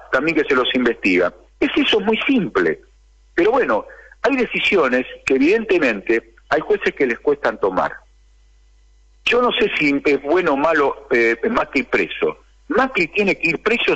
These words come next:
si las condiciones y las pruebas, este, y la investigación demuestran de que existe peligro de que él puede interceder en la investigación.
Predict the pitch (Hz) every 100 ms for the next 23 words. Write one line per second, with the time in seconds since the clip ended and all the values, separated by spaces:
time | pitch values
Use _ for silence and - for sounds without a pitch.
0 | - 127 127 - 127 120 - 151 104 92
1 | - 104 117 - 135 92 85 - - _
2 | _ _ _ 120 107 - 123 135 127 123
3 | 131 127 - 220 226 190 160 196 180 180
4 | 180 180 - - _ - 139 - 143 -
5 | - _ _ _ _ _ _ _ 151 147
6 | - 240 - - - - 147 180 175 113
7 | 104 113 - 170 180 151 - 180 156 120
8 | 113 104 - 123 160 190 220 - _ _
9 | 135 131 117 101 - 98 92 - - -